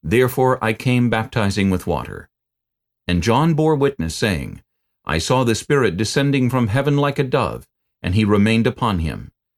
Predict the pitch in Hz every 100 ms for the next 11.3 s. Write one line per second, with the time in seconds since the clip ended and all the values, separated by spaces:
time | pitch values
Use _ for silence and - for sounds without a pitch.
0 | _ _ _ _ - 82 104 135 165 156
1 | 165 151 113 64 - _ _ _ 104 101
2 | 147 151 151 147 - 160 151 139 131 147
3 | 147 147 131 123 127 131 131 131 123 143
4 | 113 101 82 80 - _ _ _ _ _
5 | 95 120 113 117 156 160 156 139 151 120
6 | 117 - 151 160 139 143 156 139 95 71
7 | - 95 104 107 127 131 117 110 107 95
8 | 64 58 - _ _ _ - 80 143 156
9 | 170 - 151 85 85 101 95 123 - 87
10 | 71 69 73 82 82 90 95 90 - 117
11 | 73 50